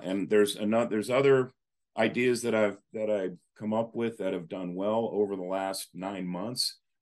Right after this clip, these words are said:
uh, that aren't necessarily traditional home builders. And there's several home builders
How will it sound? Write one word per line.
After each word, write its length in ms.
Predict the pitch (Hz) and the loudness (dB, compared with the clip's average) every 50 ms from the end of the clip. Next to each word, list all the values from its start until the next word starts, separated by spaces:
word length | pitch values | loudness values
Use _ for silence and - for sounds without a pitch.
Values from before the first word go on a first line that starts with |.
| _ _ - | _ _ -4
uh, 220 | 87 90 87 87 - - | -2 0 0 -2 -2 -2
that 220 | - 95 92 95 | 0 2 2 4
aren't 360 | 98 104 104 104 107 - - - | 4 4 4 2 2 0 -2 -2
necessarily 680 | 98 104 - - - 107 98 95 98 98 95 95 90 | -4 -2 -2 -4 -2 -2 -2 -2 0 0 -2 -2 -4
traditional 520 | - - 90 92 95 90 - - 85 87 | -4 -8 -6 -4 -4 -4 -6 -6 -6 -4
home 240 | 92 113 117 117 113 | -2 -2 0 0 0
builders. 400 | 90 80 71 71 - 55 - - - | 0 0 -2 -2 -6 -10 -12 -12 -10
And 200 | 87 92 92 92 | -6 -4 -2 -2
there's 320 | 92 90 90 - - - _ _ | -2 -4 -6 -8 -12 -14 _ _
several 480 | - - 95 95 95 107 104 98 98 | -10 -6 -6 -4 0 0 0 0 0
home 180 | 107 113 120 117 | -2 -4 -4 -2
builders 540 | 101 92 90 87 82 85 87 90 85 - | -2 -2 -2 -2 -2 -4 -4 -6 -8 -12